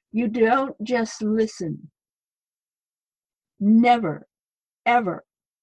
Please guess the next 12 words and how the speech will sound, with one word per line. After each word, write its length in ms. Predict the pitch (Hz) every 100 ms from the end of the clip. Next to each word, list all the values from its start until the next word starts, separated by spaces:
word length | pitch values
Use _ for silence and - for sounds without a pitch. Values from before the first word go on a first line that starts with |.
| _ _ _ _ _ _ _ _ _ _ _ - 190
Dad 380 | 240 226 254 294
made 200 | 262 208
it 80 | 180
very 260 | 220 269
clear, 800 | - - 285 311 247 175 160 165 - _ _ _ _ - - _ _ _ _ _ _ _ _ _ _ _ -
the 80 |
body 440 | 190 220 226 285 320
says 360 | - 233 208
more 260 | 214 220 214
than 180 | 202 185
the 80 | 180
mouth 320 | 196 185